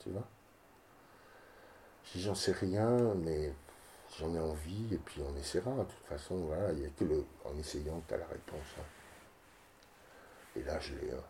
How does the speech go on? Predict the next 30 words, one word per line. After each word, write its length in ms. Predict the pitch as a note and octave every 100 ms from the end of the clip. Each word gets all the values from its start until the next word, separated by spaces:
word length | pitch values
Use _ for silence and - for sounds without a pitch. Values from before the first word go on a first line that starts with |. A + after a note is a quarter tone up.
| - -
Ouf, 120 | F#2+ - - - - -
je 80 | -
sais 40 | -
pas, 220 | - D2+
ça 120 | D2+
a 40 | C#2
pas 140 | E2
tourné 540 | - E2+ D#2+ D#2 D#2 C#2+ C#2+ - - -
<laughs> 1000 | - - - - - - - - - -
dix 340 | B2 A2+ G2 G#2
ans 120 | A#2
pour 200 | A#2+ F2+
avoir 240 | E2 F2+
la 80 | F2
réponse, 580 | E2+ E2 - C#2+ C2+ -
hein. 60 | - - - - - -
À 20 | E2
moi, 220 | E2 F2
là, 220 | D#2+ E2 D2+ A#1 - - - - - - - - - - - -
j'ai, 400 | - C2+ C#2 -
j'ai 140 | -
les 200 | C2+ C#2+ D2
tongs, 260 | - F#2+ F#2 E2
mais 140 | D2
je 100 | D2
pourrais 180 | - D#2
mettre 200 | D#2 D2
des 100 | D2
crampons 640 | - D#2 D2+ D#2 F#2 G2
et 80 | D#2+